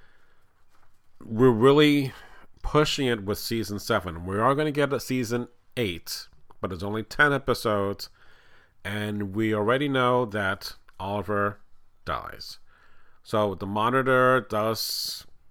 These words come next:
come back and says, you know, "Now is the time for you to assist me, and, and we gotta do our thing." And then later on in the future, we do see Felicity going to the Monitor, and she's ready to go,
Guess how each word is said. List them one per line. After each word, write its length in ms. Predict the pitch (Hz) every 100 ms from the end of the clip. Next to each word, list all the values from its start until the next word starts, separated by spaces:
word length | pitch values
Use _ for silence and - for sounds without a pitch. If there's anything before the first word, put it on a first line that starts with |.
| -
come 280 | - 113 127
back 340 | 151 143 123 123
and 120 | 113
says, 260 | 120 113
you 100 | 113
know, 120 | 113 101
"Now 320 | 92 98 104
is 80 | 110
the 60 |
time 340 | 110 120 120 110
for 120 | 104
you 120 | 104
to 200 | 95 101
assist 300 | 95 113 -
me, 320 | 113 110 107
and, 140 | 104 98
and 300 | 90 92 90
we 120 | 98
gotta 220 | 98 95
do 280 | 92 101 98
our 140 | 92
thing." 300 | - 87 55 - - - - - - - - - 117
And 180 | 117 120
then 200 | 123 120
later 400 | 127 120 117 147
on 240 | 165 139 -
in 320 | 143 160 160
the 140 | 147 120
future, 800 | - 220 - - 113 101 104 - - _ - - - -
we 160 | 98
do 200 | 95 107
see 200 | - 104
Felicity 840 | 95 98 98 - 104 98 98 101 98 - - - - _ _ _ _ _ 85 90
going 300 | 107 107 110
to 80 | -
the 80 | 110
Monitor, 800 | 104 101 98 98 98 104 104 -
and 600 | 98 98 95 95 92 92 - -
she's 240 | 110 92
ready 300 | 87 95 98
to 100 | 92
go, 520 | 98 127 117 107 127